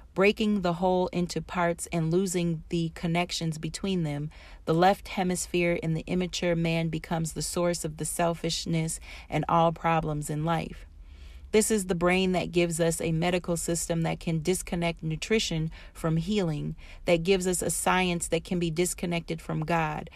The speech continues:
that can make women lesser than men and some races of men lesser than their own, and so on. I say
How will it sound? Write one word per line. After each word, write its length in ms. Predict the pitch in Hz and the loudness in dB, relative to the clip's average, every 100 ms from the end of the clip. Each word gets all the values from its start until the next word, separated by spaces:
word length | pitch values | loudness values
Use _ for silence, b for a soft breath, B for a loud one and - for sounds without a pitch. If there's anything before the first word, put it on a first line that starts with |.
| B B | B B
that 120 | - 175 | -2 0
can 240 | 190 180 | 2 2
make 260 | 185 175 - | 2 0 -4
women 520 | 160 180 202 190 175 - | -2 2 2 2 0 -2
lesser 580 | 165 170 185 - 170 165 | 0 2 2 0 0 0
than 300 | 165 170 170 | 0 2 2
men 300 | 175 165 165 B B | 0 -2 -6 B B
and 180 | 165 170 | 0 0
some 320 | - 185 185 | 2 2 2
races 440 | 180 180 - 175 | 2 2 0 0
of 140 | 165 156 | 0 2
men 420 | 170 180 175 175 | 2 2 2 0
lesser 480 | - 170 175 - 170 | 0 2 2 2 0
than 160 | 165 165 | 0 0
their 200 | 160 - | 0 0
own, 340 | 180 180 170 160 | 0 2 0 -2
and 160 | 165 160 | -4 -4
so 260 | - 175 170 | 0 0 0
on. 360 | 151 151 160 - - - - - b b b b b - | -2 -6 -10 -12 -20 -20 -20 -20 b b b b b 4
I 200 | 196 240 | 6 6
say 460 | - 190 156 151 | 2 -2 -4 -6